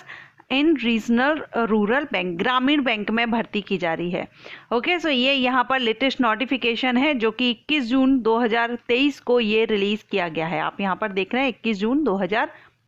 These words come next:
तेईस। अभी जो नोटिस है, after carefully reviewing the situation in the state of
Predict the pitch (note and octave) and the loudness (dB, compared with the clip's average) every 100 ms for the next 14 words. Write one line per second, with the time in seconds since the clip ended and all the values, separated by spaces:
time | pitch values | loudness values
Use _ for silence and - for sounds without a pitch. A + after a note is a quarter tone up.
0 | _ F#3+ D3+ - _ _ _ _ _ _ | _ -6 -6 -6 _ _ _ _ _ _
1 | _ _ _ _ - - - C4 D4+ F4 | _ _ _ _ -20 -18 -6 -2 0 2
2 | D4+ C#4 E4+ D#4+ D#4+ C4+ C4 E4 E4 D4 | 2 2 0 0 2 2 2 0 0 -2
3 | B3+ D4 E4 C4 A3+ D4 D#4 D#4+ D4+ C#4 | 0 0 2 2 0 2 2 2 0 -2
4 | - C4 C#4 D#4+ D4+ C4 C4 C#4 - C4+ | 0 0 0 2 2 2 2 0 -2 -2
5 | C4 D4 | 0 0